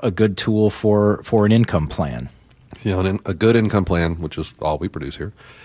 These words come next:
Speaker 1: Of
Speaker 2: is
Speaker 1: course.
Speaker 2: going to have various income streams, and each of them needs to serve a specific purpose in that plan. Um, you know, some consume the asset but last forever.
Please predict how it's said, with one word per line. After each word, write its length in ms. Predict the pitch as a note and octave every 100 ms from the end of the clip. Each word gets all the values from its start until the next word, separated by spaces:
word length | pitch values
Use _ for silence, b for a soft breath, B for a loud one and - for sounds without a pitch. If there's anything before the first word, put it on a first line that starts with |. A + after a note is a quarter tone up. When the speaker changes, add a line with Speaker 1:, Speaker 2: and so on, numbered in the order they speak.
| B B
Speaker 1:
Of 60 | F#2+
Speaker 2:
is 80 | F#3
Speaker 1:
course. 120 | -
Speaker 2:
going 180 | G2 F#2
to 80 |
have 320 | F2+ F2 E2+ D#2
various 600 | D#2 G2 G#2 F#2+ F2+ -
income 320 | F#2 - E2
streams, 320 | - D#2+ E2
and 140 | E2
each 220 | G2+ A2+ A2+
of 140 | F2
them 260 | F2 E2+ E2+
needs 200 | F2 E2+
to 100 | E2+
serve 440 | - E2+ D#2+ D2 - b b b b
a 120 | F#2
specific 400 | - - F2 -
purpose 340 | - E2+ E2 -
in 60 |
that 120 | D#2+ -
plan. 260 | C#2+ - _ b b b b -
Um, 340 | E2+ D#2 D#2
you 80 | D#2
know, 60 | C#2+
some 260 | - F#2
consume 360 | F2 E2+ G2+ F2+
the 120 | E2+
asset 320 | F2 E2+ F2+
but 100 | D#2+
last 240 | D#2 D#2+ -
forever. 380 | F2+ F#2 F2+